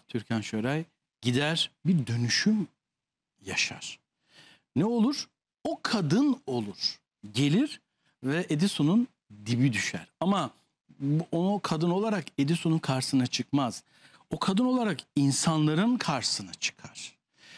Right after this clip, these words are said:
Bunu da birilerini etkilemek için değil,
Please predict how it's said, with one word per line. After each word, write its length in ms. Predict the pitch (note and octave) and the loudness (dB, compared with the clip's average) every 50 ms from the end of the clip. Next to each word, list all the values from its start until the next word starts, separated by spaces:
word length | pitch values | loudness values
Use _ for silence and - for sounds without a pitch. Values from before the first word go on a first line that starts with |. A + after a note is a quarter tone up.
| - - _ - | -20 -20 _ 0
Bunu 240 | E3 A3 C#4 C#4 B3 | 2 2 4 2 2
da 280 | A#3+ A3+ A#3 A#3+ - - _ _ _ _ - | 2 0 -2 -4 -6 -10 _ _ _ _ 0
birilerini 320 | F3 F#3+ A3+ A#3 A3+ A3+ F#3 | 2 2 2 2 2 2 2
etkilemek 460 | F3 - - G3 F#3 F#3 F#3 F3+ - | 0 -2 0 2 2 4 4 2 0
için 300 | - - - E3 D#3+ C#3+ | 0 0 2 4 4 4
değil, 260 | C#3+ F3 F#3 D#3 G#2+ | 4 4 4 4 2